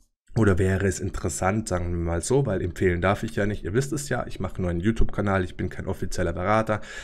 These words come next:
Insofern, ähm, wäre es für diese Leute durchaus interessant, ihr Vermögen auch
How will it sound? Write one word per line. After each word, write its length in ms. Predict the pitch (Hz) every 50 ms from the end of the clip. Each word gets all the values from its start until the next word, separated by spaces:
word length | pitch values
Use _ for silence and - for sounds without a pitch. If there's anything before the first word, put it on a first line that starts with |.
| - - -
Insofern, 500 | - 107 107 104 - - 104 98 98 98 - - - - - - _
ähm, 260 | 107 98 92 95 98 -
wäre 320 | 104 101 95 95 95 95
es 160 | - 95 - -
für 120 | - 101
diese 240 | 90 104 95 101 95
Leute 340 | 92 90 90 92 - 107 -
durchaus 400 | 113 104 - - - 98 95 -
interessant, 640 | 90 92 - - 101 95 - - - 85 92 -
ihr 100 | - 92
Vermögen 540 | 87 - 101 90 92 87 87 87 - 110 104
auch 260 | - 90 92 - -